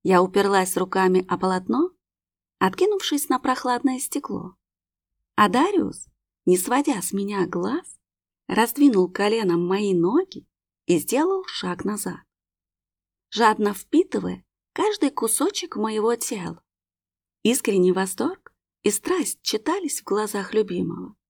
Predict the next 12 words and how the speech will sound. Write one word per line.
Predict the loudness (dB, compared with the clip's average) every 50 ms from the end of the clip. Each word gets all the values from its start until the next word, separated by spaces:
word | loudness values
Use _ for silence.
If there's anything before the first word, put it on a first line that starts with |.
| _ _ _ _ _ _ _ _ _
А | -2 0
я, | 2 2 2 0
казалось, | -2 _ -4 -4 -2 0 -2 -2 0 -2 -4 -4 -6 -4 -4
уже | -2 0 2 2 0
была | 0 0 -2 -2 -2 -2 -4 -4
готова | -4 -4 -6 -4 -4 -4 -2 -2 -4 -8 -10 _ _ _ _ _ _ _
сама | 0 4 6 8 10 8 8 6
толкнуть | 4 0 -2 -2 0 0 0 0 0 -2 -4
своего | -4 0 0 0 0 0 0 -2
мужа | -2 -4 -4 -2 -2 -2
на | -2 -2 -2
кровать | -2 -2 -2 -2 -2 -2 -4 -4